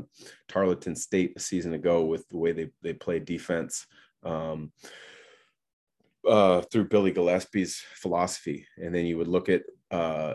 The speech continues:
I believe it was Bellarmine, uh, who they played, that just spaced the floor, back cuts, moved the ball, really predicated all their offense on, on ball movement with the pass as opposed to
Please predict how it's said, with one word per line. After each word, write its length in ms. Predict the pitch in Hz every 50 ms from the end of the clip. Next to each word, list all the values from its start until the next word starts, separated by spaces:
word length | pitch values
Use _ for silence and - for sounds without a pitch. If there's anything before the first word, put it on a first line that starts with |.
| 78 80
I 80 | 82 78 - _ -
believe 180 | 90 90 87 82
it 80 | -
was 120 | - 78 76
Bellarmine, 600 | _ - 78 87 95 92 82 76 73 67 76 - _ - -
uh, 360 | - 85 78 76 78 78 73 73
who 160 | 76 87 87
they 160 | - 80 78
played, 380 | 76 - - 82 82 82 78 76
that 180 | 82 78 - - _ - _ _ -
just 340 | - 82 78 78 - - _ _ _ - - - -
spaced 580 | - - - - - 98 92 95 95 90 - -
the 80 | 82
floor, 460 | - - - 90 87 87 85 85 82 78 - -
back 300 | 87 85 80 - - -
cuts, 640 | - - 85 85 82 - - - - - - - - -
moved 260 | 92 90 92 90 76
the 80 | 95 87
ball, 600 | - - 87 82 80 80 80 80 78 65 73 - _ _ _ _ -
really 480 | - 104 92 87 85 85 85 76 - _ _ _ _ _ -
predicated 480 | - - 87 85 82 - - 90 85 76
all 200 | 80 82 85 85
their 160 | 82 80 82
offense 480 | 82 82 80 - - 80 80 78 - 80
on, 160 | 78 78 - -
on 180 | 90 85 78
ball 280 | 78 - 80 82 90 95
movement 420 | 92 85 85 80 82 80 - - -
with 120 | 85 - -
the 100 | - - -
pass 480 | - - - 90 92 87 80 78 -
as 140 | 80 78 73
opposed 420 | 82 80 - - 87 78 76 -
to 60 | -